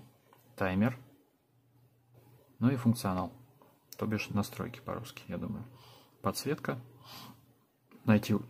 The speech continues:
телефон и рассказать о про-, э, с-, э, браслете.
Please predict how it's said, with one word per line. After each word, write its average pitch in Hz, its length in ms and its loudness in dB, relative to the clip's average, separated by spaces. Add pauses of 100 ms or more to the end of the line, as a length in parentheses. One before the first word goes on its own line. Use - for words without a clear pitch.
(140)
телефон 127 460 2 (340)
и 170 160 0
рассказать 120 540 4
о 107 60 0
про-, 101 420 -2
э, 92 320 0
с-, - 720 -10 (1300)
э, 95 260 -4
браслете. 98 520 0